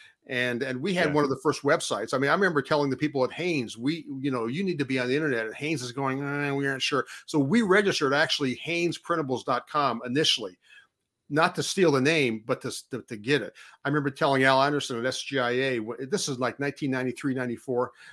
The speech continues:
Speaker 1: uh, "You guys need to be on the internet." "Oh, we're on Genie and other things." And I'm going, "You know, you need to be on the internet. I have a website." You know, "Oh, well, that, that's our five-year plan." And that would be not, as you guys know, on Scott time. Scott time was, "Well, let's just friggin' do it."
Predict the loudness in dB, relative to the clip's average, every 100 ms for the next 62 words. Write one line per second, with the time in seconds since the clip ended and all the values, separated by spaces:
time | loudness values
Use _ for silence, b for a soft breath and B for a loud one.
0 | B -4 0 -2 -4 -4 -2 0 -2 0
1 | 2 4 4 2 2 0 -2 2 2 2
2 | -2 -4 -2 0 2 2 0 0 0 0
3 | 0 -2 -2 -2 -2 -2 -2 -2 -4 -4
4 | -4 -4 -6 -6 -4 -2 0 -2 -4 _
5 | -14 -8 -8 -8 -8 -8 -8 -10 -4 -2
6 | -4 -6 -16 _ B B B -8 -6 -6
7 | -8 -8 0 2 2 -2 -2 -6 -12 -8
8 | -6 -4 -4 -4 -2 -4 0 0 0 4
9 | 4 4 6 6 6 0 0 -4 -14 b
10 | b b _ -2 2 2 2 4 6 6
11 | 6 2 0 2 4 4 4 4 2 0
12 | 0 4 4 2 -4 -8 -8 -6 0 2
13 | 2 2 2 2 0 0 2 2 4 2
14 | 2 -4 -2 0 -2 -2 4 6 6 4